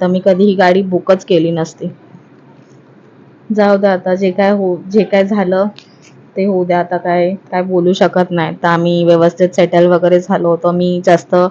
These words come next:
एसटीने प्रवास करत नाही आणि मी दिवसाचा कधीच करत नाही. काय इमर्जन्सी पडली तरच मी दिवसाचा प्रवास करते, नाही तर आम्ही प्रायव्हेटनीच जातो आणि रात्रीच्याच, अ, ह्याच्याने जातो गाडीनी. तर अशा प्रकारे आता आम्ही माणगावला उतरलो होतो,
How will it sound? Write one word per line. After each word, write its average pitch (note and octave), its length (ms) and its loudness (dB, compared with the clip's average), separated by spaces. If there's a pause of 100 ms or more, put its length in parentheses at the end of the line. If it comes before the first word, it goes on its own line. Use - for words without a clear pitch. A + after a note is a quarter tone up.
(360)
एसटीने F#3+ 400 2
प्रवास F3+ 380 0
करत F3 300 0
नाही E3 220 -6
आणि F3 340 -2
मी F#3 180 0
दिवसाचा F#3 520 2
कधीच G3 380 -2
करत F3+ 320 2
नाही. F3+ 140 -2
काय F#3+ 200 2
इमर्जन्सी F#3+ 520 -2
पडली F#3+ 320 2
तरच F#3 400 0
मी G3+ 160 0
दिवसाचा F3+ 420 0
प्रवास E3 400 -2
करते, E3 440 -8 (380)
नाही F3+ 180 -4
तर F#3 40 2
आम्ही F#3 360 -2
प्रायव्हेटनीच F#3 680 0
जातो E3 300 -2
आणि F3+ 500 -2 (200)
रात्रीच्याच, F#3 720 2
अ, F#3 40 0
ह्याच्याने F3 480 0
जातो E3+ 420 -6 (800)
गाडीनी. D#3+ 440 0 (720)
तर F3 260 2
अशा F3+ 240 0
प्रकारे F3+ 440 -2
आता F3+ 200 -2
आम्ही F#3 200 -2
माणगावला F#3 580 0
उतरलो F#3+ 520 2
होतो, G3 460 0